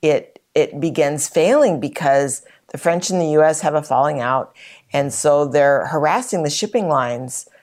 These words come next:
to Europe. So the business is going downhill. And her husband keeps getting sicker. All the while, Elizabeth is seeking the Lord's will. This is her main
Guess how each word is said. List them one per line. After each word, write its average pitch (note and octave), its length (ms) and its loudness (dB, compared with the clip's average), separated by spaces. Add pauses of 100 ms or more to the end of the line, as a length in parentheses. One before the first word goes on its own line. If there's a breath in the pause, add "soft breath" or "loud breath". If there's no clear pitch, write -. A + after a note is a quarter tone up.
(160)
to D#3+ 100 -6
Europe. E3+ 500 -2
So D3+ 460 0 (100)
the A2+ 340 -6
business F#3 460 -2
is C3+ 200 -4
going D3+ 340 0
downhill. D3 840 -2 (520 soft breath)
And D3 260 -2
her D#3 200 -2
husband D3+ 760 0 (320 soft breath)
keeps E3+ 480 -4 (100)
getting C3+ 520 -2 (100)
sicker. - 800 -8 (880 loud breath)
All F#3+ 220 -4
the G#3+ 100 -2
while, D3+ 560 -4 (500)
Elizabeth E3 540 0
is - 140 -8
seeking - 600 -8
the - 100 -14
Lord's A#2+ 400 -4
will. A2 260 0
This - 300 -8
is - 140 -18
her D#4+ 140 -6
main D#3 640 -4